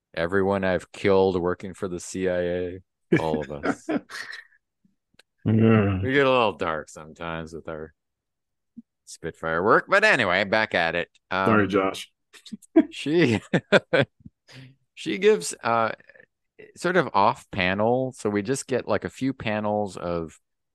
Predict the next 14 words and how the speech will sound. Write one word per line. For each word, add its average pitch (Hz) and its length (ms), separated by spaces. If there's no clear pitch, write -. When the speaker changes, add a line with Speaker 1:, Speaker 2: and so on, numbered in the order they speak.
Speaker 1:
um, 78 540
Mac's - 720
response, 85 1000
uh, 67 320
this, 69 240
like, 71 160
visceral 85 680
disgust - 840
as 71 160
he's 69 240
listening 69 500
to 65 100
her 65 200
report. - 680